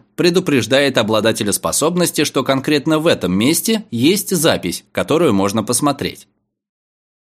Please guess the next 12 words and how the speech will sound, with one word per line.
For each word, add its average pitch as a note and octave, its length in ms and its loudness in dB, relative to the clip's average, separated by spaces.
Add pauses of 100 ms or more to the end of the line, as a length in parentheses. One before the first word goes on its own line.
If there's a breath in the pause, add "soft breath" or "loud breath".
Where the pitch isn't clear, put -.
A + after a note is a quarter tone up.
(160)
В B2+ 120 0
общем, F3+ 300 2
я E3+ 180 4
потащил E3+ 560 2
всю E3+ 220 0
нашу A2 280 0
компанию B2+ 560 0
в A#2 40 -6
те C3+ 160 2
точки A2+ 360 -2
в F#2 80 -4
кампусе, - 560 -2